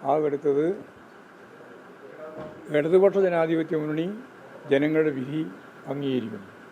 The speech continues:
അതിൻ്റെ ഭാഗമായിട്ട് ഐ ആർ എം, കെ ആർ എം സംവിധാനത്തെ അടിസ്ഥാനപ്പെടുത്തി ഒരവസരവാദപരമായ നിലപാടും സ്വീകരിക്കേണ്ടതില്ല എന്ന ഉറച്ച സമീപനം സി പി ഐ എം ആദ്യം തന്നെ പ്രഖ്യാപിച്ചിട്ടുണ്ട്.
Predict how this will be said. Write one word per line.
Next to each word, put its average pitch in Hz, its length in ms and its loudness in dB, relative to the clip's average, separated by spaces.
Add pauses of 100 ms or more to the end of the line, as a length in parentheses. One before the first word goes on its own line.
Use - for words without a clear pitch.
(1300)
അതിൻ്റെ 175 300 4
ഭാഗമായിട്ട് 147 680 6 (1400)
ഐ - 20 6 (100)
ആർ 175 160 6
എം, 196 120 4
കെ 170 80 6 (120)
ആർ 170 120 0
എം 165 120 0
സംവിധാനത്തെ 151 520 -2
അടിസ്ഥാനപ്പെടുത്തി 135 640 -8 (960)
ഒരവസരവാദപരമായ 160 960 8 (100)
നിലപാടും 143 400 0
സ്വീകരിക്കേണ്ടതില്ല 135 680 -2 (1080)
എന്ന 151 140 -4 (120)
ഉറച്ച 131 260 -2 (100)
സമീപനം 139 400 -4 (920)
സി 139 240 -2
പി 170 140 -2
ഐ - 100 2
എം 160 140 -2
ആദ്യം 156 240 2
തന്നെ 151 200 0 (300)
പ്രഖ്യാപിച്ചിട്ടുണ്ട്. 131 640 0